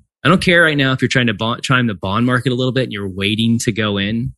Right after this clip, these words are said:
with extra cash because until the Federal Reserve is done raising rates and we think the ten-year treasury is gonna probably hit four to four and a half potentially.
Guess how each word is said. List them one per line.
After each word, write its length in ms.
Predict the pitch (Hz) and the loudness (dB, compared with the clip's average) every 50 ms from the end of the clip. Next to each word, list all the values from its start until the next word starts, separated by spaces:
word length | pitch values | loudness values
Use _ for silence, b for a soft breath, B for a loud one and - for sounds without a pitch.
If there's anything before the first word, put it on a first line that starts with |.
| _ _ _ | _ _ _
with 140 | - 101 98 | -4 -2 -2
extra 260 | 104 98 - - 101 | -2 -4 -4 -8 -8
cash 400 | 92 - 104 101 104 117 117 - - | -4 -2 0 2 2 2 0 -2 -4
because 260 | - 101 - 101 101 101 | -6 -4 -4 -2 -4 -2
until 320 | 107 104 - 110 101 95 | -4 -4 -2 -2 -2 -2
the 140 | 92 92 92 - - | -2 -4 -6 -4 -2
Federal 180 | - 101 104 | 0 0 2
Reserve 340 | 101 95 92 98 101 101 92 | 2 0 0 0 0 0 0
is 100 | 98 87 | 0 -2
done 160 | - 98 95 | -2 -2 -2
raising 280 | 92 92 92 82 90 92 | 0 -2 -2 -2 -2 0
rates 440 | 104 139 151 156 151 151 - - - | 0 2 2 2 0 -2 -4 -4 -2
and 220 | 104 95 92 90 - B B B B B B B _ _ - | -2 -2 -2 -4 -8 B B B B B B B _ _ -4
we 60 | 107 101 | -2 -2
think 160 | 101 85 - | -2 -2 -4
the 40 | - | -4
ten-year 260 | - 117 107 95 98 | -2 0 0 0 0
treasury 360 | - - 123 120 101 113 113 | 2 2 2 4 4 2 2
is 80 | 107 98 | 0 0
gonna 300 | 101 98 92 92 95 - _ _ - | -2 -2 -2 -2 -4 -8 _ _ -4
probably 200 | - 196 196 185 | 0 0 0 0
hit 160 | 95 87 - | 0 -4 -4
four 320 | - - 131 127 123 123 | 0 2 4 4 4 4
to 60 | 120 - | 2 0
four 200 | - 110 98 90 | -2 -2 -2 -2
and 80 | 95 | -2
a 60 | 98 | 0
half 320 | 117 127 131 127 127 - - _ | 0 0 2 0 -2 -4 -6 _
potentially. 600 | - 131 - 135 123 - - 131 131 131 123 - | -8 -4 -2 -2 -2 -2 -2 -2 -2 -2 -4 -6